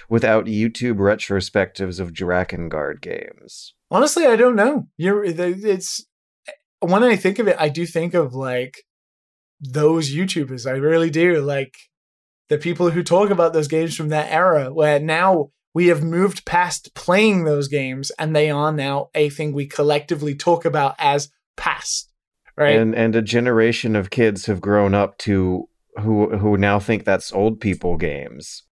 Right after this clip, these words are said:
Speaker 2: Or even, like, yeah, yeah, yeah. Or, like, just the feeling, like, you know, like, developers have, like, I think,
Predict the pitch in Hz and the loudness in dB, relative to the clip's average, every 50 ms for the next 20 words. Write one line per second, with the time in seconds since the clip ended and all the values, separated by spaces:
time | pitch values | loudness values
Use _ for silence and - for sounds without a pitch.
0 | _ _ - - - 269 320 349 381 359 294 214 180 - 220 262 269 277 285 - | _ _ 0 2 4 4 4 4 2 2 2 0 0 -2 -8 -12 -12 -10 -8 -4
1 | 226 202 233 285 320 262 185 180 226 240 208 - - - 220 214 220 226 247 254 | 2 4 4 4 4 4 2 2 0 0 0 -2 -2 2 4 4 4 6 4 2
2 | 240 185 170 - - 294 285 - 294 - - - - 175 180 226 254 220 180 160 | 2 -2 -6 -4 -2 -2 0 -2 -4 -6 -6 -10 -8 -4 -2 0 0 0 0 -2
3 | 151 147 147 147 143 - - _ - 156 151 143 139 135 139 135 127 - _ - | -2 -4 -4 -4 -6 -10 -18 _ -8 -4 -2 -2 -2 -2 -2 -4 -4 -6 _ -6
4 | 151 135 151 151 160 175 170 160 139 - 151 156 156 143 147 139 135 _ - 160 | -2 2 2 4 4 2 2 -2 -4 0 0 0 2 2 0 -2 -2 _ 0 2
5 | 170 160 - - - 180 180 185 220 226 | 2 2 0 -4 -2 0 0 0 0 -2